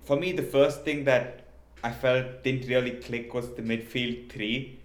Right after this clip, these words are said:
of Declan Rice, Odegaard, and Kai Havertz. Personally, I felt that part of it was down to the fact that they've never really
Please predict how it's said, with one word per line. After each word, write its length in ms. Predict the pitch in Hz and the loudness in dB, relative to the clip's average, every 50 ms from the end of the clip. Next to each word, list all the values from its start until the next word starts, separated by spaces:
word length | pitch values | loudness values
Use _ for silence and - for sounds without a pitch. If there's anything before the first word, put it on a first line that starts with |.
| - - - - - _ | -20 -20 -20 -20 -16 _
of 220 | - 110 113 113 - - - - - - - - - | 0 0 0 0 -2 -8 -16 -20 -20 -20 -20 -10 -4
Declan 400 | 123 117 117 - 127 117 113 113 | -2 -2 -2 0 -2 -4 -2 0
Rice, 340 | 110 110 113 113 110 - - - | 2 2 2 2 0 -2 -6 -6
Odegaard, 580 | 113 110 113 117 113 110 117 110 110 110 110 110 | -4 -2 -2 -2 -2 0 2 4 4 4 2 0
and 160 | 104 101 101 | -2 -6 -8
Kai 260 | - - 110 104 107 110 | -8 -2 0 0 0 0
Havertz. 600 | 107 104 101 98 98 107 120 127 131 120 - - - - - - - - - - - - - - - - - - | -2 -4 -4 -4 -2 -2 -2 -2 -4 -6 -12 -14 -18 -20 -20 -20 -20 -20 -20 -20 -20 -20 -20 -20 -20 -20 -10 0
Personally, 460 | - 143 147 147 - - 175 175 175 160 | 4 4 4 4 2 -4 -4 0 0 0
I 80 | 135 | 0
felt 340 | - - 135 135 139 147 139 | 0 2 2 2 2 4 2
that 220 | 139 127 - - | 2 0 0 0
part 260 | - 123 123 127 127 139 | 0 2 4 4 2 0
of 140 | 139 - | 0 0
it 140 | 139 139 135 | 0 0 0
was 160 | 120 123 120 - | 0 -6 -8 -6
down 360 | - 113 113 113 123 127 127 | -2 -2 0 0 0 -2 -4
to 60 | - 120 | -6 -6
the 120 | 104 110 | -6 -6
fact 360 | - - 113 113 117 113 - - | -4 -2 0 0 0 0 -2 -4
that 200 | 117 117 - 113 | -6 -6 -4 -4
they've 180 | 113 110 113 | -4 -4 -4
never 300 | 113 107 110 110 120 123 | -4 -6 -2 0 0 0
really 400 | 123 117 117 117 117 117 113 113 | 0 0 -2 -2 -2 -2 -4 -6